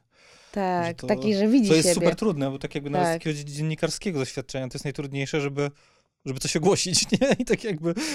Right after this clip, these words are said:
Speaker 2: żeby się zwrócić bezpośrednio do, do kamery, no to jest, e, faktycznie. Ja powiem jedną rzecz, bo, o, rozmawialiśmy tu sobie przed, przed nagraniem, że nie będziemy...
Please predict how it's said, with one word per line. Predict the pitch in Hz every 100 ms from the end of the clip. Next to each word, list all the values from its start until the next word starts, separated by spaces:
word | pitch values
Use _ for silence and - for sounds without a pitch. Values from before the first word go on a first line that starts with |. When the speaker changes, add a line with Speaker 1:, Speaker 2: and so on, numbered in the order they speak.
| 214
Speaker 2:
żeby | 151 147
się | 151 151
zwrócić | 151 165 151 123
bezpośrednio | 131 - 135 139 123 131
do, | 123 127 127 - - - - _ 131 123 131 - 131 139 135
do | 135
kamery, | - 160 123 117
no | 123
to | 120
jest, | 131 127 -
e, | 139 135 127
faktycznie. | 127 123 135 - 139 156 - 165
Ja | 156
powiem | 202
jedną | 190 175
rzecz, | 160 127 -
bo, |
o, | 151 - 143 135 143 185
rozmawialiśmy | 180 131 170 -
tu | 180
sobie | - 156
przed, | - 165 - 151
przed | - 151
nagraniem, | 151 151 139 131
że | 131
nie | 131
będziemy... | 135 127 139 127 123